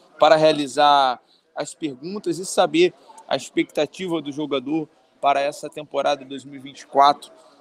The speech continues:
o que ele pode contribuir para o grupo, para o elenco,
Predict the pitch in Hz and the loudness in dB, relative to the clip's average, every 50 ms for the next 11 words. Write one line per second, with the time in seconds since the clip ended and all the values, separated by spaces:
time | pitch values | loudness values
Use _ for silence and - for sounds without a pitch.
0 | _ _ _ - 180 180 180 - - 156 165 180 180 175 151 143 143 - - 170 | _ _ _ 2 2 2 2 -2 -6 -2 2 2 2 2 0 -8 -18 -14 -12 -12
1 | 180 185 165 - 175 175 160 143 143 143 151 156 - - 151 139 131 123 120 123 | -12 -12 -12 -12 -12 -12 -10 -10 -10 -10 -10 -8 -4 0 0 0 0 -2 -4 -4
2 | 143 175 180 175 - _ - 269 - _ - _ _ _ _ _ - - 147 147 | -4 -2 -2 -4 -6 _ -12 -12 -12 _ -20 _ _ _ _ _ 0 2 4 4
3 | 147 147 143 143 143 147 147 139 135 147 165 180 180 - - 151 147 127 | 6 6 4 2 0 -2 -6 -6 -6 -8 -8 -10 -12 -14 -12 -12 -12 -12